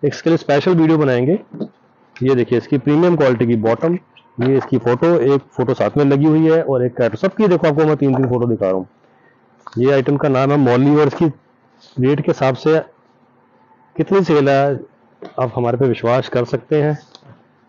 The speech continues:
एक एक piece आपका बिकेगा, ये मेरी guarantee है। ये देखो इसका पूरा front घेरा, यहाँ देखो कितना प्यारा इसका neck है, ऐसे back पे भी आएगी। इसी में से प्रिंट लेके इसकी shawl बनाई हुई है, ये देखो light weight की बिल्कुल।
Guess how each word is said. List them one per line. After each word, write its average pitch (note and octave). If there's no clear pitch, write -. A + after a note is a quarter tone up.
एक D#3+
एक F3+
piece F#3
आपका D3+
बिकेगा, C3
ये C3+
मेरी C3
guarantee A2
है। C3
ये C3
देखो C3
इसका C3
पूरा C3
front B2+
घेरा, A#2+
यहाँ A#2+
देखो B2
कितना C#3+
प्यारा B2+
इसका B2
neck A#2
है, D3
ऐसे B2
back A2
पे C#3+
भी C#3+
आएगी। C3+
इसी F#3+
में G#3+
से F3+
प्रिंट D#3+
लेके D3+
इसकी C#3+
shawl B2
बनाई A2+
हुई A2+
है, B2
ये B2+
देखो C3
light D3
weight B2
की G#2
बिल्कुल। G2